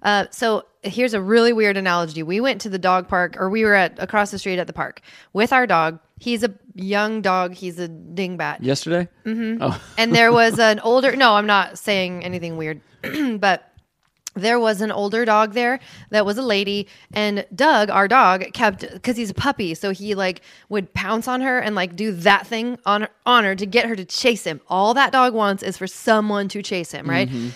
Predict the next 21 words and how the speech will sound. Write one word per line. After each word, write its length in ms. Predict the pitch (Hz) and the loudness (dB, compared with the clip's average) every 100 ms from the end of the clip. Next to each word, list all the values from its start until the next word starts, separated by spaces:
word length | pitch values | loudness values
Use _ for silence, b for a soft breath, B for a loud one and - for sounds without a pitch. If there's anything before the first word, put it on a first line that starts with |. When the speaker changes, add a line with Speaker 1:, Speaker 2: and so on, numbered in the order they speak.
| B | B
Speaker 1:
So 140 | 247 | -4
he 140 | 226 | -4
does 240 | 247 269 214 | -2 -2 -2
this 160 | 208 | -6
super 520 | - - 269 294 254 220 | -8 -6 0 0 2 0
annoying 340 | 208 196 175 | 0 -2 -4
thing 360 | - 320 190 180 B B | -6 -4 -4 -6 B B
where 140 | 202 | -6
he 160 | 202 202 | -4 -4
pushes 500 | - - 277 262 208 | -6 -2 0 0 0
on 100 | 208 | 0
other 220 | 196 175 | 0 0
dogs, 340 | 208 262 160 165 | 0 0 0 -4
but 300 | - 214 190 - b b b - | 2 4 4 -4 b b b -4
other 240 | 247 311 | 0 0
dogs 320 | 302 247 233 - | 2 2 2 0
who 60 | |
have 120 | 196 | -2
been 160 | 170 165 | -2 -6
properly 480 | - 214 247 254 202 | 0 0 0 -2 -2
socialized 800 | - 175 - 160 143 143 190 | -2 -4 -4 -6 -4 -6 -8